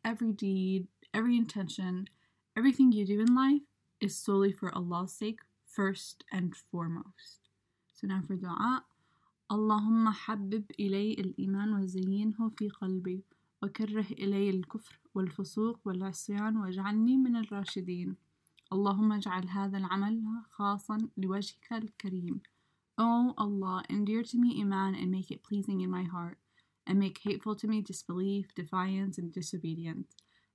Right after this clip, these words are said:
and make me among the rightly guided. Oh Allah, make this action solely for your pleasure.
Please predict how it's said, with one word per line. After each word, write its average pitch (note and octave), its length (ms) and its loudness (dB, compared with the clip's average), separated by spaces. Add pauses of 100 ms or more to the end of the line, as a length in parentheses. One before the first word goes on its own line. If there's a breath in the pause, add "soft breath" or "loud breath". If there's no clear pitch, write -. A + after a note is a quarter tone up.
(100)
and G3 140 4
make G3 220 0
me G#3+ 100 -2
among F#3+ 260 0
the F#3 100 -6
rightly F#3+ 380 -4
guided. G3 440 -10 (800)
Oh G3 100 4
Allah, F#3+ 320 4
make G#3 240 0
this G3+ 180 -8
action F#3+ 420 -4
solely F#3+ 800 -2
for F3+ 100 -8
your E3+ 200 -6
pleasure. - 580 -10